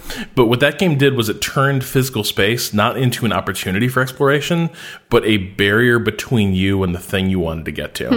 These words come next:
Speaker 1: And that's a very different, those are two, you know, it, it, it can be
Speaker 2: Yes.
Speaker 1: two, it can be two rows of the same end, but handling it one way, you're encouraging the sort of behavior you want. And on the, the handling it the other way, the way Everybody's Gone to the Rapture handles it,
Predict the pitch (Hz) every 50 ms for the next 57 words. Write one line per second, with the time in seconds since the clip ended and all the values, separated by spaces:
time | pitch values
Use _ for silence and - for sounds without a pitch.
0 | 220 202 196 123 131 131 139 120 117 123 131 127 127 123 120 - 120 107 104 -
1 | - - - - - - 127 123 131 127 - 180 175 160 135 147 135 135 131 131
2 | 131 131 131 131 135 135 135 120 117 143 143 143 - 110 147 147 - - - 226
3 | 214 143 147 131 139 165 151 - - 220 196 202 202 190 160 147 139 - - 143
4 | 131 127 143 151 120 95 87 82 76 - - - - - - - 127 123 113 123
5 | 151 156 165 165 160 127 110 90 110 175 220 208 147 117 98 98 98 101 98 101
6 | 101 101 - - - 175 175 170 156 127 113 98 92 92 92 92 87 87 107 107
7 | - 131 113 101 90 95 98 101 95 87 92 95 - - 78 98 101 98 90 90
8 | 87 87 87 - - - - - - - - - - _ _ _ _ - 131 127
9 | 123 117 117 117 117 117 113 117 110 - - - 110 120 120 156 156 160 160 151
10 | 131 113 107 117 113 107 170 113 98 90 90 98 101 98 95 98 95 95 95 90
11 | - - 107 110 113 113 110 104 98 - 110 107 98 92 90 98 117 147 - -
12 | - 101 98 110 95 92 95 92 92 92 95